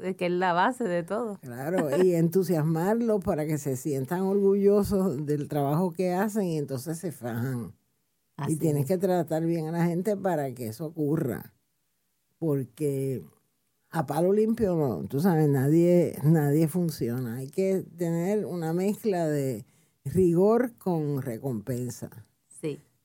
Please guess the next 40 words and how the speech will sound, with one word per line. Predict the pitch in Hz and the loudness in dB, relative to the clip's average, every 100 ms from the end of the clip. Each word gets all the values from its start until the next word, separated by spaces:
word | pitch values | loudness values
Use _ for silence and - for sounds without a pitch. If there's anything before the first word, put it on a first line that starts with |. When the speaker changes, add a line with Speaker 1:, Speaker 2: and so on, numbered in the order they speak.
| - | -8
Speaker 2:
Y | - 170 | 0 2
eso | 165 220 240 | 4 2 0
fue | 214 247 | 0 0
lo | 247 | 0
que | 214 202 | 2 2
yo | 185 175 196 | 2 2 0
hice | 208 208 | -2 -2
en | 208 | -4
la | 208 | -4
escuela | 226 226 254 262 185 | -6 -6 -4 -2 -2
y | 143 | -2
me | 190 165 | -2 -4
funcionó. | 190 170 160 170 147 | -4 -4 -2 -2 0
Speaker 1:
<laughs> | 170 320 165 330 - 359 - | -2 0 2 2 4 2 2
Además | 247 220 208 196 | 2 0 0 -2
de | 208 | 0
la | 226 226 | 0 0
paella, | 226 208 220 196 | 0 0 0 0
que | 185 | -2
me | 175 | -4
acuerdo | 165 170 175 | -2 -2 -4
muy | 190 190 185 | -6 -6 -8
bien | 185 185 | -8 -4
que | 180 | -2
hacían | 170 175 185 175 165 | 0 0 -2 0 -2
y | 180 160 170 175 | -6 -8 -10 -8
que | 180 170 | -6 -4
continúan | 170 165 170 160 165 | -6 -4 -6 -4 -4
haciendo. | 185 196 175 156 151 156 160 - - | -6 -6 -4 -4 -4 -8 -10 -16 -8
Speaker 2:
Sí, | 240 | -2
pero | 226 226 | 2 2
esa | 202 254 | 0 -2
es | |
parte, | - 262 233 214 220 | -2 -4 -4 -2 -2
fíjate, | 202 214 202 151 | 0 2 2 2
de | 165 160 160 | 0 2 0
la, | 151 151 147 143 | 0 -2 -4 -6
de | 160 | -6
la | 160 143 | -6 -4
segunda, | 185 165 165 185 196 185 160 | -4 -2 -2 -2 -2 -2 -4